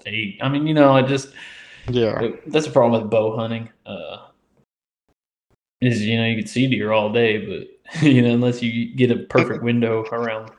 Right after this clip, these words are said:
Speaker 1: forty and in,
Speaker 2: Yeah.
Speaker 1: like, what are you gonna do besides record 'em? So, uh,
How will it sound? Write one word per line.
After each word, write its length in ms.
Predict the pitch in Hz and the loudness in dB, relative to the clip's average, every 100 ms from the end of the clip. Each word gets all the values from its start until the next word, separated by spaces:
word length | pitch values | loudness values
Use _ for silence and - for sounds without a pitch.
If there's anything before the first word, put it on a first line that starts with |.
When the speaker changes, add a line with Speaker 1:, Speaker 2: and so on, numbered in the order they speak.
| _ | _
Speaker 1:
forty 360 | - 123 117 113 | -2 -2 -2 -4
and 100 | 110 | -4
in, 140 | 117 | -2
Speaker 2:
Yeah. 400 | 117 107 101 98 107 _ - - _ - | 2 4 4 2 -4 _ -16 -16 _ -18
Speaker 1:
like, 340 | - - 120 123 | -18 -16 -4 2
what 100 | 120 | 4
are 20 | |
you 60 | 117 | 2
gonna 180 | 104 | -2
do 240 | 113 110 - | -4 -6 -8
besides 500 | 127 120 104 98 - | -6 -2 -2 -4 -10
record 380 | 110 - 110 98 | -10 -8 -8 -6
'em? 160 | 123 - | -10 -12
So, 280 | - 113 117 _ - - - 262 - | -12 -10 -10 _ -20 -18 -6 -4 2
uh, 420 | - 117 117 | 4 4 2